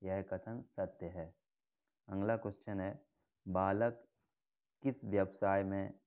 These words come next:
अधिक रुचि लेते हैं? सही answer है option ए, सामुदायिक व्यवसाय में।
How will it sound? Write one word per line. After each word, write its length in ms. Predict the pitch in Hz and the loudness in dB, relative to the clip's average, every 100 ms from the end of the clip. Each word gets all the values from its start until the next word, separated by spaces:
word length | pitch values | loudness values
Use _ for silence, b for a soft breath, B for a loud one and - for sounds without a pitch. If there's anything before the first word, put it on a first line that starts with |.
| _ | _
अधिक 320 | 98 101 110 | -2 0 0
रुचि 300 | 98 95 110 | 0 -2 -2
लेते 340 | 101 90 87 90 | 0 0 0 -4
हैं? 340 | 82 80 - _ _ _ _ _ _ - | -4 -8 -14 _ _ _ _ _ _ -4
सही 280 | 95 101 | -2 0
answer 420 | 104 95 92 98 95 | 0 0 -2 -2 0
है 260 | 95 104 _ _ _ | 0 -4 _ _ _
option 420 | 95 92 - - 98 | -4 -4 -2 -6 -6
ए, 420 | - 92 98 - _ _ _ _ _ _ _ | -2 -2 -2 -8 _ _ _ _ _ _ _
सामुदायिक 640 | 101 98 98 92 95 107 | 0 2 4 4 4 0
व्यवसाय 600 | 101 92 85 - 85 82 | -2 -2 -4 -6 -6 -4
में। 240 | 80 78 | -6 -12